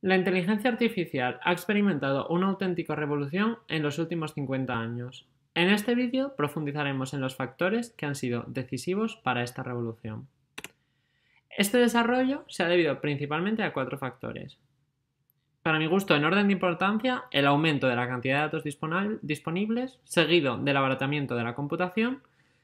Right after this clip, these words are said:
seguido del gran desarrollo de la algoritmia y seguido de la mayor inversión, que a la vez no deja de ser una consecuencia de las tres anteriores.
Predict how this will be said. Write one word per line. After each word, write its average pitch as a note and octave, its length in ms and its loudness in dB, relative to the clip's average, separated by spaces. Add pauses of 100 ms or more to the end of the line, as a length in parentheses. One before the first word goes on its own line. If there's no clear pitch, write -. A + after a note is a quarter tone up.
seguido D#3 420 4
del C3 140 2
gran C#3 220 2
desarrollo D#3+ 360 0
de D#3+ 80 2
la D#3 80 0
algoritmia G3+ 560 -2 (420)
y D#3 100 0
seguido E3 340 6
de F#3+ 100 4
la D#3 80 2
mayor C3+ 220 2
inversión, B2+ 560 -2 (160)
que E3 100 4
a D3+ 60 4
la C#3+ 80 6
vez G3 280 2
no E3 140 0
deja D#3+ 160 2
de F3 80 4
ser F3 140 0
una D#3+ 180 -2
consecuencia E3+ 720 -4
de C#3 120 -2
las B2 220 -2
tres B2 220 -2
anteriores. - 580 -10